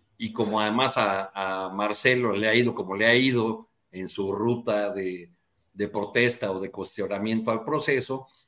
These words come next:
pues creo que en ese espejo se mira-, mirarán, y en el de Coahuila, con, con el caso de,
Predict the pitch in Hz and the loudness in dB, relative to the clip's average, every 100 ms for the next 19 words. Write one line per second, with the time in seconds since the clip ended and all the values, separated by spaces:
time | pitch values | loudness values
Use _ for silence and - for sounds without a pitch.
0 | _ - 117 - 127 127 127 127 - 110 | _ -4 -2 4 6 6 6 2 -2 0
1 | 101 98 95 95 98 113 120 131 - - | 2 0 -4 -6 0 2 2 0 -2 0
2 | 127 - 113 - 87 98 101 113 113 - | 0 0 -6 -4 -4 -2 0 0 0 -2
3 | 104 104 117 123 117 113 - _ _ _ | 0 2 4 4 4 -4 -12 _ _ _
4 | - 104 104 98 98 101 101 139 139 113 | -8 -2 -2 0 -2 2 4 6 4 2
5 | 110 92 78 78 76 _ 82 80 104 101 | -2 -8 -10 -12 -16 _ -20 -6 -4 -4
6 | 95 90 85 80 | -6 -10 -12 -14